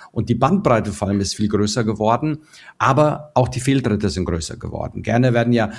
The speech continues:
Filmmusiken von Musicals verwendet oder von,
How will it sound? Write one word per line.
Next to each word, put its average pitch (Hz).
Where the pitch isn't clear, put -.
Filmmusiken 147
von 110
Musicals 135
verwendet 113
oder 95
von, 87